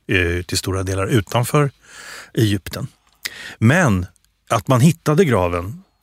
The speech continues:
eh, och, och liksom <laughs> arkeologiska fynd av den här betydelsen väckte samtidigt en mycket stark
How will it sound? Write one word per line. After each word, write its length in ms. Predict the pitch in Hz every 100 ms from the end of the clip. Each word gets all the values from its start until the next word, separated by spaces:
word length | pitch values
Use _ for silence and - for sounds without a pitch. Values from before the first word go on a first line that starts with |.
| -
eh, 440 | 101 95 95 104 - _ -
och, 120 | - -
och 160 | 110
liksom 280 | 98 - 98 -
<laughs> 80 | -
arkeologiska 640 | 135 - 127 101 101 104
fynd 320 | - 120 120
av 200 | 87 95
den 140 | 101 95
här 280 | - 90 92
betydelsen 580 | 107 - 113 101 101 101 - - - -
väckte 480 | 107 131 - - 110
samtidigt 640 | 131 117 - 104 95 - -
en 400 | 104 92 92 160
mycket 440 | 127 139 165 - 113
stark 380 | 98 90 95